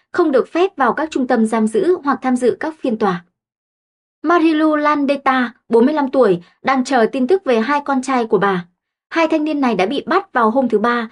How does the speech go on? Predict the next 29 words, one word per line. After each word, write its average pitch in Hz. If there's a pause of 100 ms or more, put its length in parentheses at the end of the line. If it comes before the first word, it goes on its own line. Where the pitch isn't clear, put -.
(160)
sau 339
cuộc 277
biểu 220
tình 214
của 202
phe 220
đối 190
lập. 226 (720)
Bà 254
Landeta 269
nói, 220 (280)
"Chính 262
quyền 269
nên 254
thả 254
tất 381
cả 226
bọn -
họ, 208 (220)
mỗi 254
người 370
trẻ 247
đang 226
thực 233
hiện 220
nghĩa 208
vụ 254
của 196
mình. 185